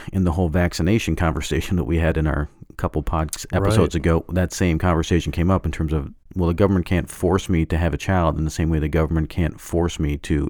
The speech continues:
Speaker 1: inject a vaccine into my body, right?
Speaker 2: Right.
Speaker 1: So it's funny.
Speaker 2: Yeah, the, the government can't oversee my individual choices regarding my body and my health.
Speaker 1: Correct, yeah.
Speaker 2: Right.
Speaker 1: And so that's, uh, ironically, there's some common, <laughs> common
Speaker 2: Yeah,
Speaker 1: ground for
Speaker 2: there
Speaker 1: the
Speaker 2: is.
Speaker 1: pro-choice community and the,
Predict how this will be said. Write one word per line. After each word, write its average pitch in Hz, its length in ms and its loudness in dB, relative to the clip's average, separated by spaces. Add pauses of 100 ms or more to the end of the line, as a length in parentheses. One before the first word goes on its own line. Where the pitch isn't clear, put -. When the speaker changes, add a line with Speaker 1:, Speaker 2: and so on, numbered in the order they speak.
Speaker 1:
inject 80 500 -2 (220)
a 90 80 0
vaccine 113 420 -2
into 71 140 -2
my 73 100 -2
body, - 360 -4 (100)
right? 82 180 0
Speaker 2:
Right. 85 100 -8 (340)
Speaker 1:
So - 140 -4
it's 82 80 -4
funny. 104 200 2
Speaker 2:
Yeah, 98 80 6
the, 92 120 -6 (160)
the 98 140 -4
government 95 400 2
can't 92 360 -6
oversee 95 640 0
my 90 220 -2
individual 92 680 0
choices 87 560 -2
regarding 85 380 -4
my 85 140 -4
body 82 460 -4
and 90 80 -6
my 85 120 -8
health. 85 320 -6
Speaker 1:
Correct, - 440 -2
yeah. 98 120 2
Speaker 2:
Right. 69 200 -8 (420)
Speaker 1:
And 90 120 -4
so 92 100 2
that's, 98 280 2
uh, 85 260 0
ironically, 90 440 2
there's 80 180 0
some 73 280 -2 (180)
common, 80 400 0 (120)
<laughs> - 120 -18
common 92 240 2
Speaker 2:
Yeah, 101 60 4
Speaker 1:
ground 90 300 4
for 90 120 0
Speaker 2:
there 90 80 2
Speaker 1:
the 95 60 0
Speaker 2:
is. 90 60 -2
Speaker 1:
pro-choice 87 440 2
community 82 420 2
and 80 180 0
the, 78 120 0